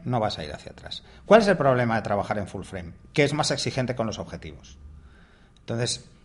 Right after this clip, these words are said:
vas a tener que invertir más para obtener un resultado porque te va a dar más.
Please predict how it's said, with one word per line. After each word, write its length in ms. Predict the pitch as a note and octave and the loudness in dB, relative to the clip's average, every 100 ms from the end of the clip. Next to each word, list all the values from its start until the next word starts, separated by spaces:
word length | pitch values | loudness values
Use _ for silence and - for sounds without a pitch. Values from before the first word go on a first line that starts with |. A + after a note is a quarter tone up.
| - | -14
vas 320 | A#2 C3+ C#3+ E3 | 2 6 8 6
a 80 | |
tener 240 | D#3 D#3 C#3+ | 2 0 0
que 80 | D3+ | 0
invertir 460 | C3+ B2+ C#3+ C3+ | 2 2 2 2
más 460 | C3 D3 F#3 - - - - | 4 4 4 0 -8 -14 0
para 200 | B2+ A#2 | 2 2
obtener 340 | - A#2+ C#3 | 0 -2 -2
un 100 | D3+ | -2
resultado 560 | C#3 B2+ A#2+ B2 C#3+ D3+ | -2 -2 -2 2 2 2
porque 400 | A#2 - A2+ - - - - - | -2 -4 -6 -8 -20 -20 -14 -2
te 80 | |
va 120 | B2 C#3 | 2 4
a 20 | |
dar 180 | C#3+ B2 | 4 4
más. 560 | C3 B2 - - - | 2 2 0 -4 -8